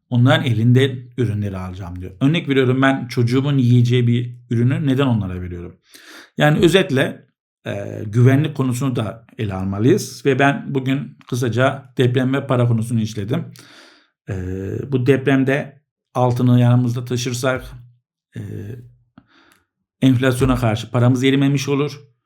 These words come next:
Ayrıyetten, e,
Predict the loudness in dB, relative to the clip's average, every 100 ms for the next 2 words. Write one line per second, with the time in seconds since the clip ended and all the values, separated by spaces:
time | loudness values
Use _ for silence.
0 | _ _ 0 2 4 4 2 0 -2 -4
1 | -8 _ _ _ _ _ _ _ _ -20
2 | -20 _ -2